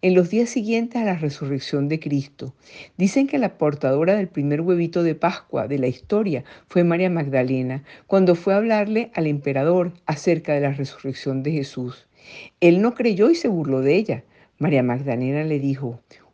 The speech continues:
"Un hombre puede volver de la muerte tan fácil como el que el huevo tiene en sus manos se vuelva roja". En ese mismo instante, el huevo se puso de color rojo. <clears throat>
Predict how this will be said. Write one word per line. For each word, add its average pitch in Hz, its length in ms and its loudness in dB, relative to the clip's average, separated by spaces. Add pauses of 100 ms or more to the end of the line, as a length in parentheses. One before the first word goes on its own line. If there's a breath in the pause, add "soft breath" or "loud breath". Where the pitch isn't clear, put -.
"Un 165 240 2
hombre 180 440 2 (300 soft breath)
puede 185 280 6
volver 196 420 2
de 202 80 2
la 185 140 -2
muerte 170 420 -2
tan 147 320 0
fácil 254 520 -2 (360 loud breath)
como 170 460 2
el 160 180 0
que 147 140 0
el 143 100 4
huevo 220 460 2
tiene 180 380 -2
en 170 80 0
sus 143 220 -6
manos 175 380 -2
se 156 100 -4
vuelva 139 380 0
roja". 127 480 -6 (600 loud breath)
En 170 140 4
ese 214 180 4
mismo 262 280 4
instante, 285 580 0 (160)
el 190 140 0
huevo 156 320 0
se 160 120 -4
puso 165 360 -6
de 143 120 -2
color 127 300 -2
rojo. 123 400 -6 (320)
<clears throat> - 60 -18